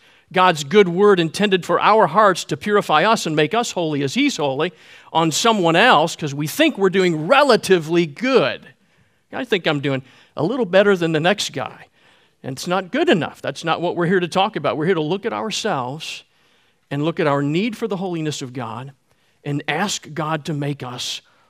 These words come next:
holy. I think that we shy away from this word holy. Let me give a little test. Do you, believers in the Lord Jesus Christ,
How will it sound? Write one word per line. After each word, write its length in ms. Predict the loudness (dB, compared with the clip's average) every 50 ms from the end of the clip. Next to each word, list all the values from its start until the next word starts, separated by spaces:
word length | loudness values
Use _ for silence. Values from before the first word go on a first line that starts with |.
| _ _
holy. 680 | -18 -8 -6 -4 -4 -4 -4 -8 -12 -14 -16 -20 -20 _ _ _ -20 -20 -20 -10 -2
I 140 | -2 -2
think 300 | -2 2 0 0 0 0
that 80 | -4 -6
we 140 | -4 -2 -2
shy 440 | -2 -2 0 2 2 2 2 4 4
away 360 | 2 4 4 4 4 4 4
from 280 | 2 -2 -2 -2 -2
this 240 | 0 0 -2 -2 -2
word 380 | -6 -6 -4 -2 -2 -2 -2 -4
holy. 640 | -8 -12 -10 -8 -6 -6 -6 -8 -10 -14 -16 -20 -20 _ _ _ _ _ _ _ _ _ _ _ _ _ _ _ -18
Let 180 | -18 -18 -18 _ _ _ _ -18
me 100 | -14 -6
give 140 | -4 -4 -2
a 40 | -2
little 180 | -4 -4 -4
test. 580 | -6 -6 -4 -4 -4 -4 -6 -12 -14 -16 -18 _ _ _ _ _ _ _ _ _ _ _ _ _ _ _ _ _
Do 120 | -8 -6 -4
you, 540 | 2 4 4 6 6 4 4 2 0 -4 -10 _ _ _ _ _ _ _ _ _ _ _ _ _
believers 440 | -4 -2 2 2 4 4 4 2 2
in 40 | 2
the 80 | 0 2
Lord 200 | 2 2 0 0
Jesus 360 | 0 -2 -2 -2 -2 -4 -6
Christ, 600 | -4 -2 0 0 0 0 -2 -4 -8 -12 -18